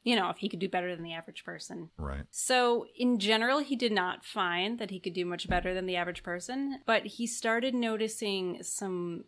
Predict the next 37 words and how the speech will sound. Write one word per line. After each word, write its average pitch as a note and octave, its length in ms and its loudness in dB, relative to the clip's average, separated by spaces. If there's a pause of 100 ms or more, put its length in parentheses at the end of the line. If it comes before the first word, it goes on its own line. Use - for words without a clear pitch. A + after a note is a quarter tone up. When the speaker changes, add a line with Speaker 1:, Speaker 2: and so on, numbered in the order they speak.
Speaker 1:
very F#3+ 320 0
strange F3 480 -6
bets. - 440 -8 (120)
Speaker 2:
Such - 320 6
as? G#2 540 2 (120)
Speaker 1:
Things C#4 320 2
like, A3+ 440 6 (100)
uh, F#3+ 380 8
you B3+ 100 2
know, B3+ 120 8
there'd A#3 240 8
be A#3 320 4
a G3+ 100 2
bet G#3 280 4
over G3 280 0
whether G#3 400 2
Hillary A3 380 2
Clinton G#3 380 0
will F#3 120 -2
be F3+ 160 -4
indicted F3+ 800 -4
in G3 100 -4
the F3+ 100 -2
next - 640 -8
six - 380 -6
months. - 520 -10 (100)
Speaker 2:
This, E3+ 180 0
this F3+ 240 0
all A#3 220 6
leads F#3+ 240 -4
down C3 260 4
a A#2 60 0
pretty G#2 500 -2
sort F2+ 220 -4
of F2 60 -4
familiar E2+ 420 2
path. - 320 -6